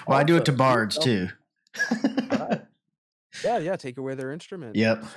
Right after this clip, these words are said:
Speaker 2: Hmm.
Speaker 1: Um, but
Speaker 2: I
Speaker 1: okay.
Speaker 2: mean, if, if you di-, uh, if you go deep into a cave on a forty-five minute, uh, stealing mission, y-, and you get a big score, like, uh, a champion drop or, or some kind of
Speaker 1: Right.
Speaker 2: amazing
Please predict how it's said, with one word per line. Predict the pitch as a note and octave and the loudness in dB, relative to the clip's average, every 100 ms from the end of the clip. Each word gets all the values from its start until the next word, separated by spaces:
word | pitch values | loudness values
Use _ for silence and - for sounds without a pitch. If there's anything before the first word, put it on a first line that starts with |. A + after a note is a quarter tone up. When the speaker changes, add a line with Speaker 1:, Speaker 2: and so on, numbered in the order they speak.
| - _ _ _ _ _ _ _ _ | -20 _ _ _ _ _ _ _ _
Speaker 2:
Hmm. | - E3 _ | -20 -20 _
Speaker 1:
Um, | A#2 G#2 F2+ D#2+ F#2 - _ - | 0 2 0 -4 -10 -20 _ -2
but | C3+ | 0
Speaker 2:
I | C#3 | 0
Speaker 1:
okay. | C#3+ B2+ | 0 0
Speaker 2:
mean, | D#3+ | -2
if, | D#3 C#3 _ _ _ _ _ | -8 -12 _ _ _ _ _
if | _ - | _ -16
you | G3 C3 _ _ | -14 -14 _ _
di-, | C#3 | -6
uh, | A#2 B2 | -4 -6
if | A#2 | -6
you | F3 | -8
go | C#3+ | -8
deep | G#2+ C3 C#3+ | -6 -10 -10
into | C3+ B2 G#2+ | -12 -12 -14
a | |
cave | G2 - C#3 F#3 G2 E2+ _ | -14 -10 -6 -6 -8 -16 _
on | - G2 | -20 -20
a | F#2 | -16
forty-five | C3 C3 A#2 A#2+ A2 | -12 -12 -12 -12 -12
minute, | A#2 G#2 F2 F2+ | -14 -14 -18 -18
uh, | E2 C2+ | -18 -18
stealing | G2 - G#3+ G#3 A#2 | -20 -10 -8 -8 -8
mission, | G2 F#2+ G#2+ G#2 _ _ _ _ | -14 -14 -16 -16 _ _ _ _
y-, | - G#2+ | -16 -10
and | B2+ D3 | -6 -4
you | |
get | E3+ D#3 | -4 -4
a | |
big | A2 D3 C#3 | -4 -6 -6
score, | - - D3+ F3 B2+ A2 - | -14 -6 -4 -2 -4 -8 -12
like, | G#2+ G2+ F#2 | -12 -12 -12
uh, | G2 F#2 F2 | -14 -12 -14
a | |
champion | - B2+ C3 E3+ C#3 G#2 | -12 -8 -8 -8 -10 -10
drop | G2+ G2 F#2+ F#2+ | -10 -8 -8 -8
or, | G#2 G2+ F2+ | -10 -10 -12
or | G#2 | -12
some | - A#2+ | -10 -12
kind | A#2 B2 | -10 -10
of | A2 F#2+ G2+ | -10 -12 -6
Speaker 1:
Right. | G#2+ G#2 | 0 0
Speaker 2:
amazing | F#2 B2 B2 A2+ | 0 -6 -10 -10